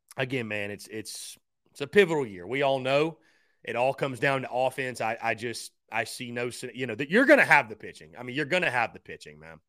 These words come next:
That puts even more pressure on the lineup because you have the pitching. You know you have the pitching. You know you've got big-time arms, right? It'll simply just come down to, do you swing it? If you swing it, hey, sky's the limit for this group. I, I, I don't know that,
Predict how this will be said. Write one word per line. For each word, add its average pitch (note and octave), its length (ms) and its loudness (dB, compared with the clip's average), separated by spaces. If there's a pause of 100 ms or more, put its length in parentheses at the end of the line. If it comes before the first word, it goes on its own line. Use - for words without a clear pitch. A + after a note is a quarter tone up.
(760)
That F#3 200 6
puts F#3 200 0
even D#3 140 -2
more D3 220 0
pressure C3 340 -6
on A2+ 60 -8
the G#2+ 80 -10
lineup G2+ 260 -12
because C3 240 -4
you D3 80 -2
have E3 240 0
the G#2 60 -12
pitching. G#2+ 340 -14
You F3+ 100 0
know G#3 160 6
you D#3+ 140 0
have G2+ 180 -2
the F2+ 80 -16
pitching. G2+ 340 -14
You C#3+ 100 -6
know D#3+ 100 0
you've E3+ 220 -2
got A#2 200 -2
big-time G2+ 460 -10
arms, D#2 260 -20 (800)
right? A#2 260 -2
It'll B2+ 160 -4
simply C#3 360 -4
just A#2+ 160 -8
come C3+ 180 -2
down B2+ 240 0
to, C3 140 -8
do A2+ 80 -6
you A2+ 120 -8
swing A#2+ 300 -10
it? F2 100 -16
If C3 120 -6
you B3+ 120 2
swing C#4 360 4
it, - 200 2 (600)
hey, G2 260 -2 (640)
sky's D3+ 420 6
the D3 60 0
limit C3+ 240 -4
for A2 80 -10
this G#2 100 -12
group. A2 160 -10
I, D3 160 6
I, D#3+ 300 6
I - 20 10
don't F3 160 4
know D#3 240 4
that, C3 240 2